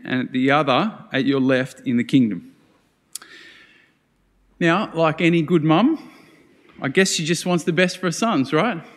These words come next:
Mums, you can understand this. She wanted to secure their future. Like, uh, any good mum,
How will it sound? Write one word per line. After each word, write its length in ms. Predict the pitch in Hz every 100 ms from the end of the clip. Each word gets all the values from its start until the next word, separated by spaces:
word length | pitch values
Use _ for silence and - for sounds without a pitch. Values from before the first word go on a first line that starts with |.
| - - -
Mums, 360 | 165 202 233
you 80 | 180
can 120 | 160
understand 480 | 151 151 - 160 160
this. 360 | 240 285 - - - - - - - - - -
She 200 | - 190
wanted 260 | 185 180
to 100 | -
secure 480 | 156 170 - 214 196
their 140 | 190 180
future. 540 | - 180 - 208 262 220 - - - _ _ _ - - - - _ _ _ - - - - - _ -
Like, 400 | 160 160 160 -
uh, 240 | 160 156 -
any 300 | 175 180 175
good 280 | 151 190 160
mum, 720 | 165 165 180 220 233 -